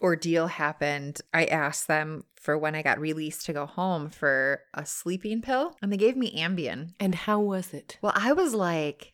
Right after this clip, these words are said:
Speaker 1: "Baby, you're gonna have to lock the bedroom door and make sure you hide the car
Speaker 2: <laughs>
Speaker 1: keys, 'cause I'm gonna Tiger Woods it," and nothing.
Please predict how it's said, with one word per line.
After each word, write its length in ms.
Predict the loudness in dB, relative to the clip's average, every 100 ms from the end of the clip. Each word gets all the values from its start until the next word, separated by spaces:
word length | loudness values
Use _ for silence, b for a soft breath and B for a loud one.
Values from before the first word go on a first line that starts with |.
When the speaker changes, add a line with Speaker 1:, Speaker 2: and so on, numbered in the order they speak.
| -4
Speaker 1:
"Baby, 280 | 0 2 2
you're 220 | 2 2
gonna 120 | 0
have 80 | -4
to 100 | -6
lock 360 | -2 -2 -2 -2
the 80 |
bedroom 420 | 2 2 2 2 4
door 440 | 4 6 4 4
and 140 | 0
make 160 | -2 -2
sure 160 | 4 6
you 160 | 6
hide 420 | 8 10 10 8
the 100 | 4
car 280 | 6 8 6
Speaker 2:
<laughs> 20 | 4
Speaker 1:
keys, 480 | 2 2 2 0 -2
'cause 160 | 0
I'm 160 | 0 0
gonna 200 | 0 -2
Tiger 420 | 0 2 2 2
Woods 320 | 2 2 4
it," 320 | 4 4 2 0
and 540 | 0 2 2 0 -4 -6 4
nothing. 680 | 4 6 4 4 2 -4